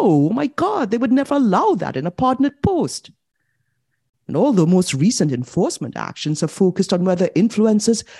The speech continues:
clearly disclose their connections to the companies they endorse, the F T C has noted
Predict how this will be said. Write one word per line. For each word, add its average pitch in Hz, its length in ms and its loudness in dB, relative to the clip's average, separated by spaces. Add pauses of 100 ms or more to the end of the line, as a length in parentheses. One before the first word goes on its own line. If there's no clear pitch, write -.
(180)
clearly 190 440 2
disclose 131 460 -2
their 135 100 -2
connections 143 600 -2 (100)
to - 80 -2
the 143 100 0
companies 170 520 2
they 220 200 4
endorse, 156 640 2 (720)
the 160 240 4
F 466 140 -2
T 311 100 2
C - 200 -2
has - 200 -8
noted 165 420 2